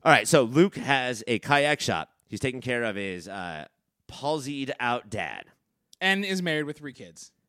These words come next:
Speaker 2: And a cat.
Speaker 1: So the ultimate question is, Mike, with this premise, what kind of show are we taking him to now? The Luke spinoff, the two thousand nineteen. Are we doing, like, T N T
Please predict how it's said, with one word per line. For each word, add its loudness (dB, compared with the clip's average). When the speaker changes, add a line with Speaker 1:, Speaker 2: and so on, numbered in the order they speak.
Speaker 2:
And -10
a -8
cat. -4
Speaker 1:
So 6
the 6
ultimate 6
question 2
is, 0
Mike, -8
with -2
this 0
premise, -2
what -2
kind -4
of -4
show -2
are -2
we -4
taking -8
him -10
to -8
now? -12
The -6
Luke -2
spinoff, -2
the -8
two -6
thousand -2
nineteen. -6
Are 2
we -2
doing, 2
like, -2
T -2
N 0
T -4